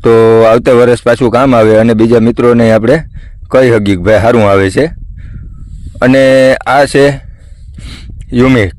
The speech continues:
આ આની પહેલાંના રાઉન્ડમાં માર્યું હતું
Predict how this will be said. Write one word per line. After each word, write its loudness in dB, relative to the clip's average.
આ 0
આની 0
પહેલાંના 2
રાઉન્ડમાં 2
માર્યું 2
હતું 0